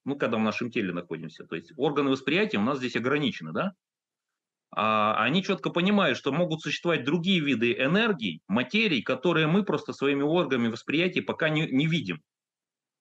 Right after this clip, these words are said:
Но если м-, нам удастся развить какие-то другие органы восприятия, уже не на физическом уровне, то почему бы и нет?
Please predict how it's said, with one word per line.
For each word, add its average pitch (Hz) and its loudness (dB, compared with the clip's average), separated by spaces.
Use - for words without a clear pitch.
Но 131 2
если 151 0
м-, 147 -2
нам 156 0
удастся 147 0
развить 143 0
какие-то 143 -2
другие 156 2
органы 113 2
восприятия, 101 -2
уже 98 -2
не 117 2
на 123 0
физическом 120 -6
уровне, 80 -6
то 95 -6
почему 151 -2
бы 127 2
и 110 4
нет? 151 2